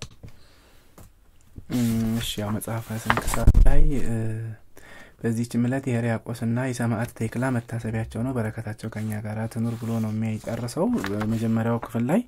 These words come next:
የአንጾኪያ ሊቀ ጳጳሳት ቅዱስ አባ ሳዊሮስ ወደ ግብጽ ሀገር ተሰዶ መጣ በዚህች ዕለት ብሎ ቅድም የነገርኳችሁን ታሪክ ነው። ያው መድገም ነው የሚሆነው ባነበውና ሌላ ሰው ሰዓቱም ስለሄደ፣ እ፣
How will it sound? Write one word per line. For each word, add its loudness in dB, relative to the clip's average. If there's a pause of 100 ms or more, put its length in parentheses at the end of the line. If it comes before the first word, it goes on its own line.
(720)
የአንጾኪያ -2
ሊቀ -2
ጳጳሳት -2
ቅዱስ -8
አባ -4
ሳዊሮስ -4
ወደ -4
ግብጽ -10
ሀገር -8 (220)
ተሰዶ -10 (100)
መጣ -8 (120)
በዚህች -10
ዕለት -6
ብሎ -4 (800)
ቅድም -6
የነገርኳችሁን 0
ታሪክ 0
ነው። 12
ያው 8
መድገም 0
ነው -6
የሚሆነው -8 (480)
ባነበውና -10 (120)
ሌላ -8
ሰው -2
ሰዓቱም -6
ስለሄደ፣ 0 (1000)
እ፣ -8